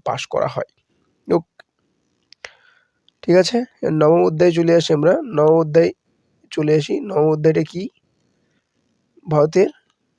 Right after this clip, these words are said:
বিচার বিভাগ। নবম অধ্যায় হচ্ছে ভারতের বিচার বিভাগ। বিচার বিভাগ থেকে কী কী কোয়েশ্চেন রয়েছে?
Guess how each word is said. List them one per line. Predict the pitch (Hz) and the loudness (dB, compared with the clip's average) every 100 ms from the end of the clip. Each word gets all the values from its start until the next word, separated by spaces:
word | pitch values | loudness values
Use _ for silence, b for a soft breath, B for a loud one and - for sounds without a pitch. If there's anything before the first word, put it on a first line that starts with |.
| - | -10
বিচার | 156 151 180 160 | -4 -2 2 2
বিভাগ। | 143 135 165 - _ - | 4 0 -2 -14 _ -2
নবম | 143 151 | 2 2
অধ্যায় | 156 143 160 | 2 2 0
হচ্ছে | 156 165 | 0 -2
ভারতের | 151 147 165 | 0 0 0
বিচার | 151 143 147 | -2 0 0
বিভাগ। | 143 139 | 2 0
বিচার | 143 160 165 | -2 0 2
বিভাগ | 165 165 | 2 2
থেকে | 170 | 0
কী | 170 180 | 0 -6
কী | 175 | -2
কোয়েশ্চেন | 165 170 202 | 0 0 0
রয়েছে? | 175 170 - | 0 0 -6